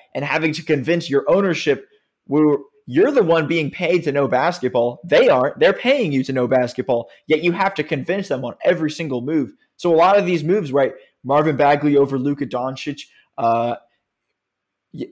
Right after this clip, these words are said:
that could have been made by the ownership, right? There, that could, that, that might not be on, all on the Kings franchise. There's a lot of, uh,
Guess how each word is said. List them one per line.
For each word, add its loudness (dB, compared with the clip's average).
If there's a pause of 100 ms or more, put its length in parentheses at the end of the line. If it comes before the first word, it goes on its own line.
that 2
could 2
have 2
been 2
made 0
by 4
the 2
ownership, 0
right? 0
There, 4
that 2
could, -6
that, 2
that 4
might 4
not 2
be 0
on, 2
all 4
on 2
the 0
Kings -6
franchise. 0
There's 0
a 0
lot 2
of, 0
uh, 4